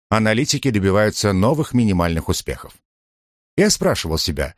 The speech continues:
отчего анализ гонок так сильно отличается от анализа в других сферах нашей деятельности. На следующий день я наблюдал за гонкой из гаража команды "Мерседес".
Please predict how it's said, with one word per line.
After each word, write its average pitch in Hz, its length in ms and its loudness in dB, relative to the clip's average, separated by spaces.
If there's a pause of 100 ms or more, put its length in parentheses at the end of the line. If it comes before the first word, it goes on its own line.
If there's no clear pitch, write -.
(200)
отчего 139 540 0
анализ 95 360 0
гонок 104 320 0
так 104 180 -2
сильно 135 340 2
отличается 107 580 0
от 95 80 0
анализа 117 420 2
в 160 80 -2
других 131 340 -2
сферах - 380 0
нашей 107 300 0
деятельности. 73 680 -6 (800)
На 131 160 2
следующий 185 540 2
день 165 340 0 (220)
я 208 140 2
наблюдал 165 400 2
за 101 140 2
гонкой 170 360 0
из 107 100 0
гаража 98 360 0
команды 113 640 2
"Мерседес". 98 800 -2